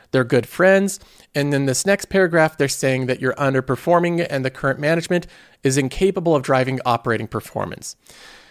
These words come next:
This most recently includes our August twenty twenty-two board level discussion, where we highlighted the gravity of today's challenges. Regrettably, acute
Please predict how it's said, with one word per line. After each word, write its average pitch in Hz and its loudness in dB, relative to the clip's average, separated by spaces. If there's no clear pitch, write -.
This 185 2
most 262 6
recently 208 0
includes 131 -2
our 135 0
August 202 2
twenty 175 -2
twenty-two 151 -4
board 135 -2
level 127 -2
discussion, 185 0
where 160 0
we 156 2
highlighted 196 2
the 160 0
gravity 139 0
of 131 -4
today's 127 -2
challenges. - -6
Regrettably, 160 2
acute 226 -2